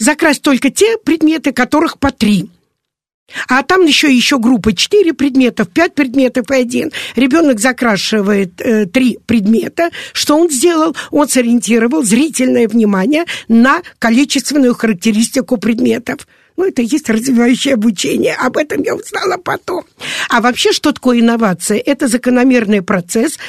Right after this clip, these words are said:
в развитии современного образования. Для чего нам нужны иннов-, э, инновации? Да потому что они создают основу конкурентно-,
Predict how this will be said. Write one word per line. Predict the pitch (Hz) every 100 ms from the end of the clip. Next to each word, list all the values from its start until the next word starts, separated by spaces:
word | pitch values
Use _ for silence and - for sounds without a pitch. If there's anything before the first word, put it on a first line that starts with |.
| -
в | 208
развитии | 214 175 180 202 180 269
современного | - 247 233 220 196 214 262
образования. | 254 311 269 311 320 277 - 240 294 - - - - - - _
Для | 220 277
чего | - 320 392
нам | 330 254
нужны | 254 285 233 247
иннов-, | 220 233 254
э, | 311 214 208 240
инновации? | 240 262 269 220 180 - 123 - 269 - - -
Да | 247
потому | 277 311 302 339
что | - 320
они | 330 349
создают | - 240 220 254 262 -
основу | 233 - 247 185 190
конкурентно-, | 240 233 269 240 202 - 226 202